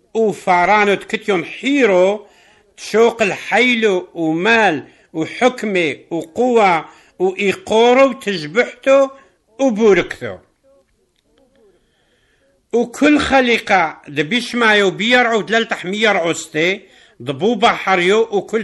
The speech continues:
د ئەپێ، شامعن و تکمی لاوت کۆیۆت و عەلوو کورسیۆلو بەران. بورکتۆ و ئیقۆرە و تشبحتۆ و حدود العۆلەم عولمین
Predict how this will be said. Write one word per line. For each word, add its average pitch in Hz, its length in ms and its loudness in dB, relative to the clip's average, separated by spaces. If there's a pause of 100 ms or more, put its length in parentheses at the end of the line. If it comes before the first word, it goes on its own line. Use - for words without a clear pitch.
د - 20 -6 (100)
ئەپێ، 196 380 -2 (720)
شامعن 190 460 0
و 196 60 2
تکمی 208 380 -2
لاوت 196 400 0
کۆیۆت 202 320 0
و 190 140 -4
عەلوو 196 300 -2
کورسیۆلو 175 640 -4
بەران. 156 360 0 (840)
بورکتۆ 214 680 0
و 208 100 -4
ئیقۆرە 214 420 0
و 190 120 -6
تشبحتۆ 185 560 -6 (400)
و - 20 0 (140)
حدود 190 420 -2 (360)
العۆلەم 175 560 2
عولمین 214 440 2